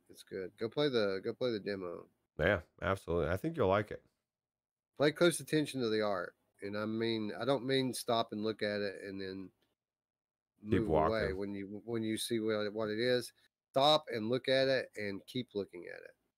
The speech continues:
Speaker 2: Yeah.
Speaker 1: Little, little pro tip for you there. Keep looking at it. Don't, don't walk away. Stare at it.
Speaker 2: Yep. What game are we
Speaker 1: Uh,
Speaker 2: supporting? Uh, is what E V Man versus Gas wants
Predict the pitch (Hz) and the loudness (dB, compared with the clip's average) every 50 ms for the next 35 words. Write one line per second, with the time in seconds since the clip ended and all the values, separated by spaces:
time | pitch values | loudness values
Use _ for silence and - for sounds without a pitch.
0 | _ _ _ _ _ - 69 - 113 104 101 92 - 127 131 123 117 104 98 - | _ _ _ _ _ -6 -4 -4 -4 -4 -6 -8 -8 -6 -4 -2 -2 -4 -6 -8
1 | _ _ _ _ _ _ _ - - 165 160 156 147 - - 165 151 - - - | _ _ _ _ _ _ _ 0 6 8 8 8 6 4 4 4 4 4 2 -2
2 | 131 123 120 117 107 107 101 98 95 - - 156 170 160 - 143 160 147 139 - | 0 0 2 2 2 0 0 -2 -4 -2 0 0 0 2 2 2 2 2 2 0
3 | 117 107 101 95 87 87 85 - 104 113 120 123 104 107 120 120 127 113 - 113 | -2 -2 -2 -4 -4 -6 -8 -8 -6 -4 -4 -4 -4 -2 -2 -2 -2 -2 -2 -2
4 | 120 117 - - 110 107 107 101 95 - - - - 120 120 117 110 101 90 90 | -2 -2 -2 -4 -4 -4 -4 -4 -4 -6 -6 -4 -2 0 0 0 0 0 -2 -4
5 | 101 - - _ _ _ _ _ _ _ _ _ _ _ _ _ _ - 67 - | -8 -10 -14 _ _ _ _ _ _ _ _ _ _ _ _ _ _ -4 -4 -4
6 | - _ _ - - - - - _ _ _ _ _ - 110 113 104 107 127 127 | -4 _ _ -18 -18 -18 -20 -20 _ _ _ _ _ 2 2 4 4 6 4 6
7 | 127 131 127 123 123 123 117 - 113 101 - - 117 120 127 127 139 156 165 156 | 6 6 6 6 6 4 2 0 -2 -4 -2 2 4 4 6 6 4 2 0 -2
8 | _ _ _ _ _ _ 82 85 87 87 85 85 82 82 82 - _ _ _ - | _ _ _ _ _ _ 0 2 4 6 6 4 4 2 0 -2 _ _ _ -4
9 | - 82 87 90 87 85 - - 98 95 90 95 92 90 87 87 87 87 85 80 | -4 0 2 4 4 4 4 4 2 2 2 2 2 2 2 0 0 2 0 0
10 | 80 78 - - _ _ _ _ - - 87 87 87 - 87 80 78 - - 80 | 0 -4 -6 -12 _ _ _ _ -8 -2 -2 -2 0 0 -2 -6 -4 -2 -2 -2
11 | 85 80 78 - - - - - 50 - - | -2 -2 -4 -8 -10 -12 -14 -14 -14 -14 -14